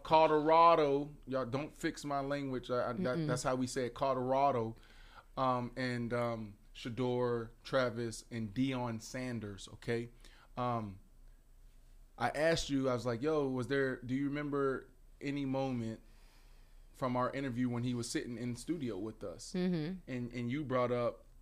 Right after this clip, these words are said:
Speaker 1: you know, uh, Travis Hunter, and he said, you know, and, and then, no, not Travis Hunter, but the only difference is the,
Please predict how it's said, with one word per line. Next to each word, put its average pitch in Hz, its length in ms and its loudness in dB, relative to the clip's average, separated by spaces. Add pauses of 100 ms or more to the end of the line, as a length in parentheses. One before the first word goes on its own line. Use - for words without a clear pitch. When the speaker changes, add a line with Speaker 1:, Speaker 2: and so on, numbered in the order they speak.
(120)
Speaker 1:
you 123 140 -6
know, 110 360 -6
uh, 110 300 -6
Travis 113 320 -2
Hunter, 139 340 -2
and 120 80 -2
he 120 80 -2
said, 117 520 -4
you 117 100 -6
know, 101 260 -10 (320)
and, 104 240 -8
and 104 100 -10
then, 110 140 -6 (100)
no, 120 140 -6
not 117 260 -6
Travis 110 260 -6
Hunter, 117 220 -8
but 101 220 -8
the 98 80 -4
only 123 200 -4
difference 110 400 -6
is 104 120 -6
the, 107 120 -10